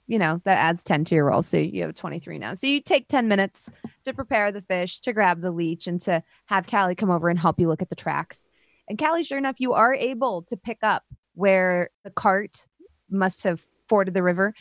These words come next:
and continued on. In the wet mud, the tracks are less deep. It seems like some of the, the, the water level kind of goes up and down. It's kind of washed some of the detail away. But you do pick it back up and you follow it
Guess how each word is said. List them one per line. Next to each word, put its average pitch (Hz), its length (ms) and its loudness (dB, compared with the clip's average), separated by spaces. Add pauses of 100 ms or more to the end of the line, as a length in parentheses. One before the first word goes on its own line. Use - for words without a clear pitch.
(240)
and 214 120 -6
continued 202 460 -2
on. 220 280 2 (320)
In 220 120 2
the 220 80 4
wet 226 280 4
mud, 190 400 0 (320)
the 185 120 -4
tracks 196 380 -2
are 180 120 0
less 170 280 -2
deep. 170 260 -2 (480)
It 214 120 -4
seems 220 280 0
like 202 220 2
some 196 220 2
of 185 80 2
the, 170 280 4
the, 165 260 0
the 180 140 -4 (240)
water 175 480 0
level 160 380 -2
kind 175 240 -8
of 160 80 -10
goes 170 280 -2
up 165 180 0
and 165 160 0
down. 160 320 -2
It's - 140 -12
kind 160 260 -6
of 156 160 -6
washed 160 480 2
some 175 160 2
of 156 140 -2
the 160 60 -6
detail 165 440 -2
away. 156 340 -2 (580)
But 311 300 4
you 269 140 -6
do 269 120 -6
pick - 180 0
it 285 80 -8
back 262 200 -2
up 208 160 -2
and 208 160 0
you 196 200 -2
follow 240 420 2
it 214 120 -2